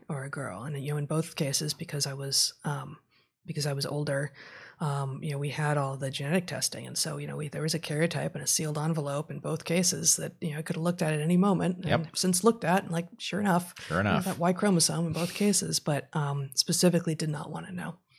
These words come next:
Speaker 1: in advance.
Speaker 2: Yeah.
Speaker 1: Yeah.
Speaker 2: Um, and, you know, at some level, even if you didn't have, um, these two reasons formulated that you might not wanna know, the one thing that you can know for sure is that the information wouldn't have been available to an ancestor. And so you don't know whether there's any,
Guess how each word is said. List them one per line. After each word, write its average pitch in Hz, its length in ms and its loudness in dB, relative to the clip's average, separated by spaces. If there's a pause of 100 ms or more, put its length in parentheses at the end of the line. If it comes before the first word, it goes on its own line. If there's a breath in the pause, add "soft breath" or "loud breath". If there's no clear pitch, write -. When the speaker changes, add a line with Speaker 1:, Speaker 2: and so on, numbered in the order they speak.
(300 soft breath)
Speaker 1:
in 170 80 -2
advance. - 560 -6
Speaker 2:
Yeah. 104 300 6 (260)
Speaker 1:
Yeah. 92 180 8
Speaker 2:
Um, 85 160 4 (100)
and, 101 340 10
you 107 80 2
know, 82 260 0
at 87 160 0
some 107 320 4
level, 80 340 2
even 104 280 4
if - 160 -2
you 87 60 0
didn't 87 420 0
have, 82 520 0 (120)
um, 73 580 -2
these 78 300 -4
two 92 600 0
reasons 80 680 0
formulated 87 800 -2 (240)
that 76 140 -2
you 73 80 -2
might 69 260 -2
not 69 220 -4
wanna 65 240 -4
know, 58 420 -6
the 80 80 -4
one 87 220 0
thing 71 240 -2
that 69 100 -4
you 60 100 -6
can 67 200 -6
know 67 160 -2
for - 120 -12
sure 62 640 -6
is 78 140 -8
that 64 160 -8
the 67 100 -6
information 69 560 -4
wouldn't 67 280 -4
have 64 160 -10
been 65 120 -6
available 64 440 -4
to - 100 -14
an 64 80 -4
ancestor. 78 480 -2
And 71 100 -2
so - 120 -6
you 90 100 -2
don't 110 240 0
know 160 180 2
whether 71 280 0
there's 57 200 -4
any, 64 360 -4